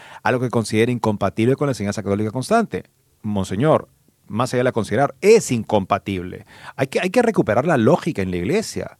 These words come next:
La lógica dice, "Oye, esto contradice, entonces es incompatible". Mm, pero un lenguaje diplomático a veces, claro, entiendo que el cardenal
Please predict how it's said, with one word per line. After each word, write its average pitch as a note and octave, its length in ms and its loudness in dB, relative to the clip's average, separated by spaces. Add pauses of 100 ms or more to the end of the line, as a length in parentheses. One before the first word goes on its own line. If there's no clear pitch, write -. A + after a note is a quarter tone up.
La F#2 80 -6
lógica C#3 240 0
dice, C#3+ 160 -2
"Oye, A#2+ 420 2
esto C3 200 -2
contradice, C3 520 0
entonces B2+ 420 -2
es B2+ 180 2
incompatible". E3 840 0 (760)
Mm, G#2+ 400 -6 (160)
pero G2+ 460 2 (100)
un A2+ 160 -4
lenguaje A#2 280 0
diplomático G3 680 2
a A2+ 40 4
veces, B2 680 0
claro, F#2 380 -6
entiendo G#2 320 0
que A2 40 -6
el G2+ 80 -6
cardenal G2 420 -4